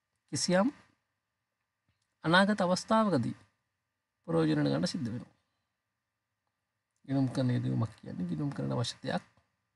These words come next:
අපි කියමු යන්ත්‍රයක් මිලට ගැනීම වගේ දෙයක්. ඒක අනාගතයේදී ප්‍රයෝජන ගන්න සිදු වෙනවා. මේ සඳහා වර්තමානයේ ඇති වූ සිද්ධීන් පිළිබඳ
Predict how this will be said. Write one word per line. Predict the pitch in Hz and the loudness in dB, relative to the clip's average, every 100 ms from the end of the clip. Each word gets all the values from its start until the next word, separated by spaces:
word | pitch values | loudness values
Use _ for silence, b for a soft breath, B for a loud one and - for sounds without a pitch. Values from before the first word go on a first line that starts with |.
| _ _ - _ | _ _ -20 _
අපි | - 123 | -20 -10
කියමු | 123 123 135 - _ _ _ _ _ _ _ _ _ | -2 -2 -2 -8 _ _ _ _ _ _ _ _ _
යන්ත්‍රයක් | 127 120 131 113 | -4 -2 0 -2
මිලට | 127 120 | 0 -2
ගැනීම | 127 123 139 185 - _ _ _ _ _ _ - | 0 0 -2 -6 -12 _ _ _ _ _ _ -14
වගේ | 127 131 | -6 -2
දෙයක්. | 123 226 - _ _ _ _ _ _ | -2 -2 -8 _ _ _ _ _ _
ඒක | 185 185 180 - _ | -4 -2 -2 -6 _
අනාගතයේදී | 170 170 170 170 170 170 269 - _ _ _ _ _ _ _ _ | -2 0 2 2 2 4 2 0 _ _ _ _ _ _ _ _
ප්‍රයෝජන | 175 175 175 170 | 2 2 4 2
ගන්න | 165 196 | 2 2
සිදු | - 170 | 2 0
වෙනවා. | - - _ _ _ _ _ _ _ _ _ _ _ _ 160 | -2 -8 _ _ _ _ _ _ _ _ _ _ _ _ 2
මේ | 180 | 4
සඳහා | 220 226 220 | 6 6 8
වර්තමානයේ | 170 175 220 226 220 220 | 6 4 4 4 4 2
ඇති | 202 220 | 0 0
වූ | 214 | 0
සිද්ධීන් | 175 165 180 180 165 | -2 -2 -2 0 0
පිළිබඳ | 139 143 151 | 0 0 0